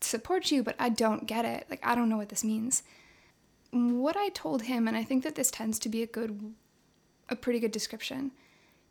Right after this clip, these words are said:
is that it seemed to me in reflection that throughout my life I had been learning to,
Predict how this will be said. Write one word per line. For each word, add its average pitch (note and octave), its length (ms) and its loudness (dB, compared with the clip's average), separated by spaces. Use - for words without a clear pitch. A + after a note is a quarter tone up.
is A3+ 580 4
that A3 640 -2
it - 220 -4
seemed D4+ 540 4
to - 100 2
me G#3 360 0
in A3 120 -2
reflection - 720 -4
that G#3+ 460 -4
throughout B3 300 2
my A#3 160 2
life G#3+ 400 -2
I A#3+ 80 -2
had A3+ 280 -4
been A3 480 0
learning A#3 640 2
to, A#3 640 -2